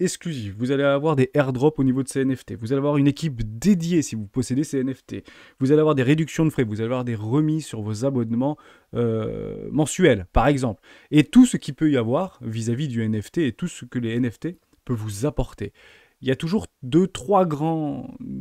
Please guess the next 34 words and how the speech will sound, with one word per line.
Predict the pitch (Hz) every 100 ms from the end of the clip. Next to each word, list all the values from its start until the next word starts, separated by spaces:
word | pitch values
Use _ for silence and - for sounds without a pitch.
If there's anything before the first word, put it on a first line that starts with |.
| 127
idées, | 131 156 165 185
trois | - 156
grands | 147 143 147 135
enjeux | 165 160 131 185
vis-à-vis | 151 127 147
d'un | 127
N | 123 117
F |
T. | - 107
Le |
premier, | - - 156 165
tout | 147
le | 123
monde | 123
le | 120
connaît, | 123 131 165 - - _
c'est | -
de | 127
transférer | 123 120 165 - - - 135 127 160 160
la | 113 135 151
propriété. | - 113 101 - 139 139 110 101 _ - 110 95 - - -
Quand | - 156
vous | 170 156
avez | 143 147
par | 127
exemple, | 123 120 139 131 117
euh, | 107 110 117
un, | 113 110 113 -
une | 120
carte | - 120 -
Sora | - 120 120 151 151
ou | 120
une | 113 110
carte | 131 120 -